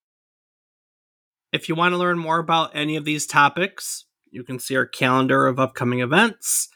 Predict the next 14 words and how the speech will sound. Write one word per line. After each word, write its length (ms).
You 120
wanna 160
check 240
out 180
any 200
of 80
the 140
old 260
episodes 640
that 120
we 140
just 200
talked 300
about, 380